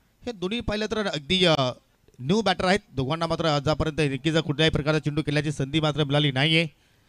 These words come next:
आणि, अ, निक्कीचा दोघांसाठी मात्र एवढं सोपं नसणार आहे, परंतु दोघांकडे मात्र टॅलेंट आहे. ओहो, काय जबरदस्त लेंथ पाहायला मिळाली. आणि पाहू शकला या ठिकाणी, अ, पंचांची दोन यात समांतर वाईटचा इशारा अगदी डाबा स्टिकच्या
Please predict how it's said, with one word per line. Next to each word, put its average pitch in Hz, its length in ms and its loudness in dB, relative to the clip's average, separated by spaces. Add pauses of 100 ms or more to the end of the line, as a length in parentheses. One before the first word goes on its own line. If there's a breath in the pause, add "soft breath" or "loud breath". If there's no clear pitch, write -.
(160)
आणि, 147 260 0
अ, 143 120 4
निक्कीचा 147 340 0
दोघांसाठी 151 380 -2
मात्र 151 420 2 (1080)
एवढं 269 100 0
सोपं 247 380 4
नसणार 175 300 2
आहे, 143 180 4
परंतु 196 240 0
दोघांकडे 180 400 0
मात्र 196 200 2 (100)
टॅलेंट 139 320 0
आहे. 131 260 0 (960)
ओहो, 165 360 8
काय 180 260 4
जबरदस्त 151 480 2
लेंथ 151 220 2
पाहायला 147 220 0
मिळाली. 143 280 4 (1300)
आणि 120 100 -8
पाहू 117 180 -6
शकला 135 240 0
या 127 60 4
ठिकाणी, 139 340 2
अ, 139 80 6
पंचांची 131 460 -2
दोन 135 160 0
यात 139 160 -2
समांतर 135 300 -2
वाईटचा 156 400 -2
इशारा 156 180 0
अगदी 147 140 -4
डाबा 139 240 -2
स्टिकच्या 135 520 -2